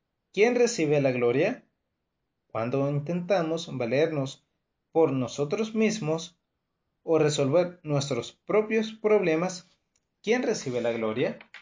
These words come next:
Ahora bien, no estoy diciendo que cada vez que surja algo, nos limitemos a sentarnos, orar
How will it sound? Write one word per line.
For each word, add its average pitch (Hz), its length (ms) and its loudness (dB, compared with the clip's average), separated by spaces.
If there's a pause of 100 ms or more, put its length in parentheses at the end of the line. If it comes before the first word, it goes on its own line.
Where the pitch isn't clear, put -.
(720)
Ahora 120 280 0
bien, 226 380 -2 (520)
no 160 160 -4
estoy 190 260 -2
diciendo 190 680 0 (300)
que 127 160 -4
cada 135 260 2
vez 175 220 0
que - 160 -6
surja 175 420 0
algo, 165 380 0 (680)
nos 175 280 -2
limitemos 175 840 0 (100)
a 123 120 -4
sentarnos, 160 960 0 (540)
orar 156 540 2